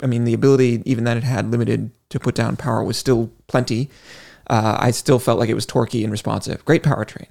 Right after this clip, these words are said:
I think it has a great powertrain. I, I didn't much care for the shifter. This one had a Dynon shifter on it, um, and maybe not the freshest gearbox. But my primary complaint relates to how fun the car was to hustle on a technical road, which is, I think, what a sports sedan should do,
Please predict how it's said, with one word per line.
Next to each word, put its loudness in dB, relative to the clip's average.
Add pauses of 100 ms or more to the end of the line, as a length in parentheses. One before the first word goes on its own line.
(200)
I -2
think 4
it 2
has 0
a -2
great 4
powertrain. 2
I, -4
I -2
didn't -4
much -2
care -2
for -14
the -4
shifter. -4
This -8
one -2
had -2
a -8
Dynon -6
shifter -10
on -6
it, -6 (720)
um, 0 (140)
and -2
maybe -2
not -2
the -8
freshest -8
gearbox. -4 (400)
But 0
my 4
primary 2
complaint -2
relates 0
to -4
how 0
fun 0
the 0
car 0
was -2
to -8
hustle -4
on -4
a -6
technical -8
road, -6 (1120)
which -2
is, 2 (400)
I 0
think, 2
what 4
a 2
sports 2
sedan 2
should -6
do, 2